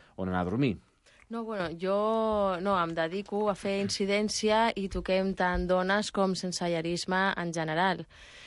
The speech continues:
Speaker 2: Jo crec que el que ha explicat el Ferran és veritat. Vull dir, si tenim gent dormint al carrer és perquè no hi ha habitatge. És veritat que a Barcelona el nombre de persones sense llar augmenta. Eh, no és un fet només global.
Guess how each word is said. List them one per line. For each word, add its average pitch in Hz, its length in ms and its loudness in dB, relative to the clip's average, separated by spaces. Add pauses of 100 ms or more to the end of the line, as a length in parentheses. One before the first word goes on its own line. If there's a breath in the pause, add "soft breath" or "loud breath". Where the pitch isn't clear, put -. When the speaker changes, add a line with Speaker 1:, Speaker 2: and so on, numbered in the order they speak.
(140 loud breath)
Speaker 2:
Jo 190 280 0
crec 208 280 -2
que 214 100 0 (300)
el 180 120 -2
que 190 80 -6
ha 180 80 -4
explicat 185 360 -4
el 175 120 -2
Ferran 196 720 2
és 170 180 -4
veritat. 190 400 0
Vull 190 240 -2
dir, 185 40 0
si 185 160 -6
tenim 185 520 0
gent 190 240 0
dormint 185 240 -2
al 180 120 0
carrer 185 440 2
és 190 160 -6
perquè 180 240 -6
no 175 80 -2
hi 170 80 -2
ha 165 80 0
habitatge. 196 480 0 (840 loud breath)
És 196 160 0
veritat 202 320 0
que 202 160 0
a 190 80 2
Barcelona 202 720 0
el 196 80 0
nombre 185 220 2
de 185 160 2
persones 185 340 -4
sense 180 300 -6
llar 175 160 0
augmenta. 202 640 2 (680 soft breath)
Eh, 185 500 2
no 202 300 2
és 208 240 0
un 202 80 -2
fet 190 240 -2
només 185 240 0
global. 170 460 0